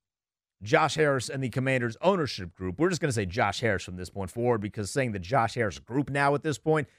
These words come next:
seems redundant. Josh Harris, I, I wrote him what I think he should do. And this is a very good way that I feel this should be handled. And I quote, just keep in mind, this is me writing this. This is not official.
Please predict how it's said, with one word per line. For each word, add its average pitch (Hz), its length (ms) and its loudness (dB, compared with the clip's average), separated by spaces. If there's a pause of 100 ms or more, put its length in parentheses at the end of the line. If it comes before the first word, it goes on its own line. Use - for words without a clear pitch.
(160)
seems 151 420 0
redundant. 95 580 -4 (1000)
Josh 196 300 4
Harris, 156 460 2 (320)
I, 170 180 8
I 165 160 6
wrote 170 380 2
him 160 180 4
what 147 140 2
I 147 160 4
think 135 280 -4
he 123 120 -2
should 95 220 -6
do. 73 200 -14
And 127 100 -4
this 185 120 6
is 208 120 2
a 175 60 4
very 196 360 2
good 160 200 4
way 156 200 4
that 139 120 0
I 139 140 4
feel 117 380 0 (440)
this 135 200 4
should 127 140 0
be 117 120 -2
handled. 78 420 -6 (480)
And 165 140 8
I 160 100 4
quote, 98 280 0 (360)
just - 140 -20 (120)
keep 127 120 2
in 110 40 -4
mind, 69 260 -6 (260)
this 117 160 -2
is 117 80 -2
me 151 160 0
writing 147 340 2
this. 123 160 -2
This 113 180 -6
is 107 60 -4
not 113 160 0
official. - 260 -12